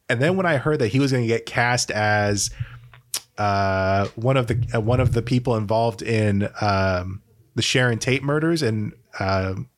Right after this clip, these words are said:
in Once Upon a Time in Hollywood, I was like, "Oh my God, how did this guy get cast in a Quentin Tarantino movie? Like,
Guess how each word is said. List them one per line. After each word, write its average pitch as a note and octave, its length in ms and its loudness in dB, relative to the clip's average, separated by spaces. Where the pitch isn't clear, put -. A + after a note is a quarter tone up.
in A2+ 120 2
Once B2 200 4
Upon B2 200 -2
a A#2 40 0
Time B2 220 0
in G#2 60 0
Hollywood, C#3+ 600 0
I B2+ 100 2
was C3+ 180 2
like, B2+ 180 2
"Oh E3+ 200 0
my G2+ 220 -6
God, C3 260 0
how A3 220 -2
did F#3+ 140 2
this C3+ 160 2
guy B2+ 200 2
get G2+ 280 -2
cast C#3+ 380 0
in A2 60 0
a G2+ 80 2
Quentin C3+ 360 0
Tarantino C#3 680 0
movie? G#2+ 400 2
Like, C3+ 180 2